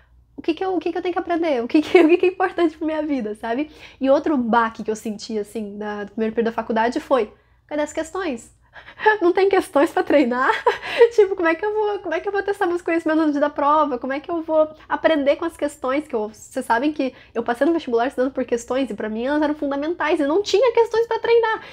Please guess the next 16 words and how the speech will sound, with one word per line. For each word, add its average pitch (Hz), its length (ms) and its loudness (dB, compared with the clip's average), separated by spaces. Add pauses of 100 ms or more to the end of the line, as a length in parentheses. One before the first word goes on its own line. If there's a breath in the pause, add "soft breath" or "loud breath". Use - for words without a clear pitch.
(120)
Então 339 180 0
<laughs> - 100 -4
eu 320 100 2
me 339 120 2
senti 330 500 0 (380 loud breath)
muito 359 400 2
peixe 330 280 2
fora 269 200 0
d'água 240 300 0
no 254 80 -4
primeiro 240 260 -2
período. 226 420 -2 (320 loud breath)
E 254 120 -4
especialmente 294 480 -2
porque, 302 340 -4
assim, 269 640 -2